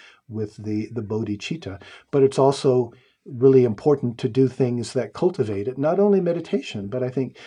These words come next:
you know, different types of, of social engagement can,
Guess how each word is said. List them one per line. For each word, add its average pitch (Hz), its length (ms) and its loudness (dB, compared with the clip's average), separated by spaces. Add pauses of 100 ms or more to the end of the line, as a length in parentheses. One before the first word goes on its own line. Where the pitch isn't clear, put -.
(160)
you 135 80 -8
know, 110 140 -6
different 131 420 -2
types - 480 -8
of, 104 380 -12
of 110 140 -10
social 110 480 -6
engagement 101 800 -8
can, 101 340 -12